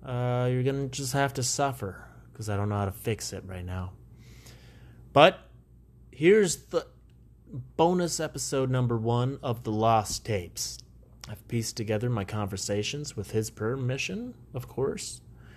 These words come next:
And we've created some, uh, bonus content for you guys. All right? I'll release some, huh?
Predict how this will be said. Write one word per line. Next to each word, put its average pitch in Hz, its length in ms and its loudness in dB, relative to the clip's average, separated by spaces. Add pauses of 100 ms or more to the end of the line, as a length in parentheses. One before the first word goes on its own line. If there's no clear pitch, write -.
(800)
And 101 120 -4
we've 101 280 4
created 110 460 4
some, 127 340 0
uh, 131 340 0
bonus 131 400 0
content 107 480 -2
for 107 160 -4
you 101 100 0
guys. 98 600 -2 (360)
All 107 80 -4
right? 143 240 0 (1080)
I'll 107 120 -2
release 120 320 4
some, 127 500 0 (2250)
huh? 131 240 -2